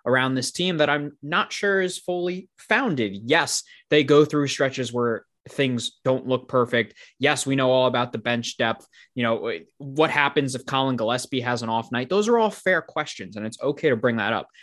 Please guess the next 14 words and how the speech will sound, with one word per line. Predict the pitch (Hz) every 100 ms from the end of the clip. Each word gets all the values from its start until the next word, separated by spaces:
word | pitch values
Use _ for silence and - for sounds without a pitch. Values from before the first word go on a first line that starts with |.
| _
But | - 190
this | 247
is | 202
still | - 190
an | - 139
incredibly | 131 127 - 160 170 147 123
talented | 123 127 120 135 127 113
Villanova | 110 113 110 104
team | 98 123 120 107 - - _
that | 139 131 - _ _
really | 131 160 285 196
made | 156 143 123 -
easy | 220 254 185
work | 117 147 123 -